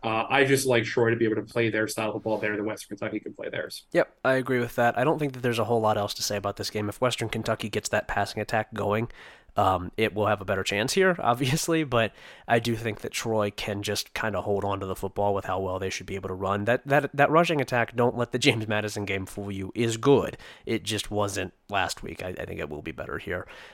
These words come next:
Speaker 2: No fly list. We've got four games. Army at Syracuse on the A C C Network, Oklahoma at Cincinnati on Fox, S M U at T C U on F S one, and Rutgers at Michigan on the Big Ten Network. Anything here standing out to you?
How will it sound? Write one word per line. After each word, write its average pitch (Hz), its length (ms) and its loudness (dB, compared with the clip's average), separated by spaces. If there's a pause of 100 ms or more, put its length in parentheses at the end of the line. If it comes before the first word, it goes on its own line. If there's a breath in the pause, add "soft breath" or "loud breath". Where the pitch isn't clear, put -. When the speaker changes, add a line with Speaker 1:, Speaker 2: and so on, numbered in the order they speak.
(160 loud breath)
Speaker 2:
No 139 160 4
fly 135 280 4
list. 127 280 2
We've 113 100 -6
got - 200 0
four 127 280 0
games. 107 560 0
Army 127 300 4
at - 100 -2
Syracuse 123 560 -2
on 104 60 -4
the 107 140 0
A 107 60 0
C 104 160 -4
C 107 200 -4
Network, 117 560 -2
Oklahoma 110 460 -4
at - 80 -6
Cincinnati 107 500 -2
on 87 100 -6
Fox, - 520 0 (280 soft breath)
S 117 180 0
M 120 120 -2
U 117 100 0
at - 80 -12
T 123 140 -6
C 113 220 -4
U 113 200 -2
on 104 180 -2
F 107 200 -4
S 104 180 -2
one, 107 340 -2
and 101 240 -8
Rutgers 110 380 -4
at - 60 -6
Michigan 98 400 -6
on 98 80 -8
the 95 60 -8
Big 95 180 -10
Ten 98 180 -6
Network. 95 460 -6 (320 loud breath)
Anything 117 380 0
here 110 180 0
standing 104 340 0
out 104 140 -2
to 107 80 -6
you? 104 140 -2